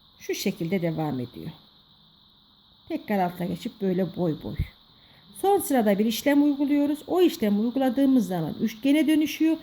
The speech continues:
Normal böyle bitirirsek kare ya da dikdörtgen şeklinde oluşuyor. Şimdi ikinci motive geçeceğim. İkinci motive geçerken farklı bir renkle geçmek istedim. Nasıl yapacağız? Bakın.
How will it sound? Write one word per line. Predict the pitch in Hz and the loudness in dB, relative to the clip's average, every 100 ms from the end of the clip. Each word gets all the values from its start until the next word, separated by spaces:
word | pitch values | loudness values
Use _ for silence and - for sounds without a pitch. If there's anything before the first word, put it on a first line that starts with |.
| - - _ - | -10 -20 _ -6
Normal | 381 320 220 208 254 | 2 4 4 4 4
böyle | 277 214 | 4 4
bitirirsek | 330 320 233 196 269 269 - | 0 0 -2 -2 -4 -6 -4
kare | 285 247 | 0 2
ya | 190 208 | 0 0
da | 220 | -2
dikdörtgen | 233 - 247 - 170 | -4 -2 -2 -2 -4
şeklinde | 165 262 247 196 190 208 240 - - - | 0 -2 -2 -4 -2 -2 -4 -8 -20 -14
oluşuyor. | 208 175 - - 117 131 - - - _ - | -8 -8 -8 -12 -12 -12 -16 -20 -20 _ -4
Şimdi | 508 254 - | 0 0 0
ikinci | - 427 381 | -2 0 0
motive | 285 277 294 | 0 -2 -2
geçeceğim. | 226 214 226 | -2 -4 -6
İkinci | 349 440 381 | -2 0 2
motive | 339 233 214 | 0 0 0
geçerken | 277 - 208 - 233 240 269 | 0 0 -2 0 -2 -2 -2
farklı | 269 269 277 | -2 0 -2
bir | 214 190 | 0 0
renkle | 247 - - - - | -2 -2 -16 -10 -10
geçmek | 160 196 - 214 - | -4 -6 -2 -4 -4
istedim. | - - - 220 220 | -12 -12 -6 -6 -2
Nasıl | 359 - 175 | -4 -2 -4
yapacağız? | 170 - 190 196 | -4 -6 -4 -4
Bakın. | 196 - - | -6 -16 -16